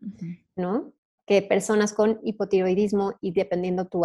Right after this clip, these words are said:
Speaker 2: tu tipo de alimentación, pues también tenemos deficiencias. Entonces, no cualquier suplemento o alimento se va, eh, se debe consumir a libre demanda. Siempre creo que necesitamos primero informarnos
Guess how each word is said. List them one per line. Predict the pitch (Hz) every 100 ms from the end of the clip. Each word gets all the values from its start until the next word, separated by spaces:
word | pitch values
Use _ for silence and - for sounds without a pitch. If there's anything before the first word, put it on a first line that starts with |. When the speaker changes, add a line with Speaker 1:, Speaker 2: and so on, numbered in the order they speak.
| 160 -
Speaker 2:
tu | 185
tipo | 185 190 185
de |
alimentación, | 175 175 175 175 180 190
pues | 190 202
también | 208 202 214
tenemos | 214 208 185 185
deficiencias. | 170 175 214 196 180 175
Entonces, | 175 175 - 208 - _ _ - - - _ _
no | 214 233 240
cualquier | 285 277 - - 226 226 226 _
suplemento | - 233 233 190 196 196 196 190 262 - _ _ -
o | 180
alimento | 180 185 190 208 208 220 415 - _ _ _
se | - 208
va, | 196 202 202 - _ _
eh, | - 185 180 180 185
se | - 196
debe | 214 233 233
consumir | 220 196 196 196 202
a | 208
libre | 196 190
demanda. | 185 170 165 -
Siempre | - 247 247 262
creo | 240 220
que | 226
necesitamos | 214 208 190 185 190 196 202
primero | 196 208 214
informarnos | 262 254 185 180 190 190 202 294